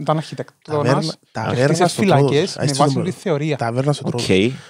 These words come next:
Speaker 2: Οκτώ
Speaker 3: ότι να
Speaker 2: βουλεύτικο Κυριακή μεσημέρι.
Speaker 1: Δεν σκοτώσανε,
Speaker 3: Μα τι
Speaker 1: μα.
Speaker 3: λαλούμε εμείς και τι λαλεί ο Χαμπίζε.
Speaker 1: Και το, τι λαλεί το, το πανοπτίκον, ότι εάν ο άλλος νιώθει ότι is being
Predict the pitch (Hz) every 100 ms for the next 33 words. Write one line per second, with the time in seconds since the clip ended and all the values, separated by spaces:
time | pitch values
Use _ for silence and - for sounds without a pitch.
0 | _ 113 - 185 131 101 - 92 139 135
1 | 127 117 131 139 123 117 254 302 - 160
2 | 160 185 226 180 147 143 156 165 110 117
3 | - 127 139 131 143 110 92 127 101 -
4 | - - 160 175 165 175 208 220 214 156
5 | 147 131 - 139 131 131 175 190 180 165
6 | 190 190 - - - - 156 151 170 190
7 | 208 170 151 160 170 165 151 160 160 175
8 | 165 175 160 131 156 143